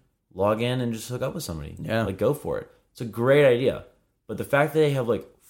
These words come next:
Speaker 1: four people logged in at any given time in New York City tells me that, yeah, like you said, it's either broken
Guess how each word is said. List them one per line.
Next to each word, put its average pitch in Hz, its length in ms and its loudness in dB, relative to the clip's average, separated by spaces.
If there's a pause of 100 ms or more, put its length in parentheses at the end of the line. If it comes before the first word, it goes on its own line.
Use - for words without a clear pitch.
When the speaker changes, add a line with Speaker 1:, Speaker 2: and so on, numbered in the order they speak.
(260)
Speaker 1:
four 107 320 0
people 98 420 -8
logged 80 280 -6
in 80 140 -10
at 73 120 -10
any 82 180 -8
given 80 220 -10
time 85 380 -8
in 85 260 -8
New 87 100 -6
York 92 340 -4
City 110 440 -6 (240)
tells 107 180 0
me 107 120 0
that, 101 220 -2
yeah, 110 140 2
like 85 200 -4
you 101 60 -8
said, 90 140 -4
it's 78 140 -10
either 85 300 -4
broken 120 680 -2